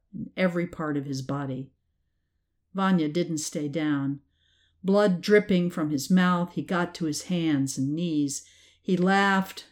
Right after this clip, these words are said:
and spoke, the broken bones and missing teeth making him difficult to understand, but it cut through Alexei's pain.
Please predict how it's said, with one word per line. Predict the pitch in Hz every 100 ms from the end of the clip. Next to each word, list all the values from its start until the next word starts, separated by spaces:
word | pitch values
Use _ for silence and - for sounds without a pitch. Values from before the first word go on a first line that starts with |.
| -
and | 151 -
spoke, | - - 185 170 - - _ _
the | -
broken | - 190 190 185 170
bones | 185 185 180 170
and | 147 156
missing | 180 - 160 156
teeth | - 202 175 175
making | 175 165 170
him | 156 160
difficult | 147 190 - - 147
to | - 151
understand, | 151 143 - 180 180 156 151 - - _ _
but | - 165
it | 156 -
cut | 214 -
through | - 185 160 147
Alexei's | 151 156 - 151 139
pain. | - - 160 147 131